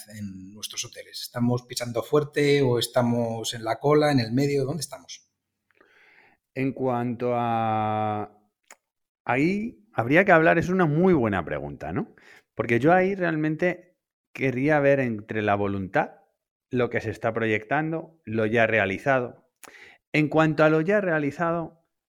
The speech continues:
Speaker 2: sí que es cierto que, eh, si nos, eh, comparamos con Europa,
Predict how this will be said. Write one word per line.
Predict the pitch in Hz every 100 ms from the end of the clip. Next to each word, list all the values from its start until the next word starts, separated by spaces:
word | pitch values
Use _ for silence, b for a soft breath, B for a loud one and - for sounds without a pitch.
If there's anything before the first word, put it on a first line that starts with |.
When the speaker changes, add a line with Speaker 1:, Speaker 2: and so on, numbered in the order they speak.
| _
Speaker 2:
sí | - 123
que | 98
es | -
cierto | 104 107 113 151 190 _ _
que, | 95 95 104 101
eh, | 92 92
si | 90 95
nos, | 92 87 85 - -
eh, | 87
comparamos | 90 87 92 95 90 -
con | 85
Europa, | 82 87 117 113 113 107 107 110